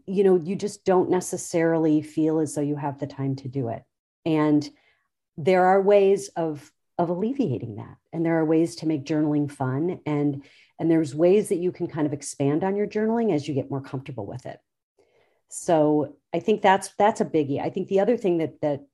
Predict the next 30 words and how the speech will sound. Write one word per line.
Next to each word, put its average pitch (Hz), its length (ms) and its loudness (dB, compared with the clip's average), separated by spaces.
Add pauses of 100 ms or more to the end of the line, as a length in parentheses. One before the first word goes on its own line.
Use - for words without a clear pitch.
(140)
has 151 280 -4
been 143 400 -2 (160)
brought 143 220 2
to 143 100 -6
my 135 100 2
attention 143 480 -4
just 143 220 -6
around 135 240 -2
this, 131 280 -8 (460)
this 165 140 2
book - 240 -2
in 143 100 0
general 151 420 0
is 139 120 -2
people - 280 -4
sometimes 151 440 -4
feel 147 240 -2
a - 20 0
little 139 260 -2
nervous 135 600 -2
to - 120 -12
journal, 123 460 -10
because 147 580 -2
oftentimes 151 720 -2
I 147 100 -2
think 139 360 -6 (560)
when 175 320 2
we 160 160 0
do 269 240 0
journal, 127 600 -4